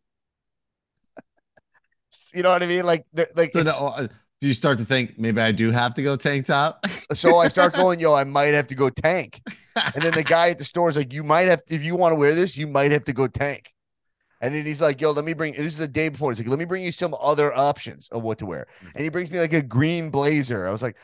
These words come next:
Speaker 1: "Bro, I can't tell the jokes that I wear dressing like a fucking librarian, okay?" You know, like, I, I need to wear this jacket and it needs to fit this way.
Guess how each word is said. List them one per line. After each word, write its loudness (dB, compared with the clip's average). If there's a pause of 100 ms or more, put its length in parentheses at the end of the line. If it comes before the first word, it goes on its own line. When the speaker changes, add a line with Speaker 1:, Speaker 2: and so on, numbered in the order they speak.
(160)
Speaker 1:
"Bro, 0 (240)
I 2
can't -4
tell 0
the -6
jokes 0
that -4
I 2
wear 0 (260)
dressing -2
like -2
a -8
fucking -4
librarian, 0 (200)
okay?" 2 (1500)
You 0
know, 6
like, 2 (400)
I, 2 (800)
I 2
need -4
to -4
wear 2
this 0
jacket 2
and -2
it -4
needs -6
to -4 (120)
fit 0
this -4
way. 2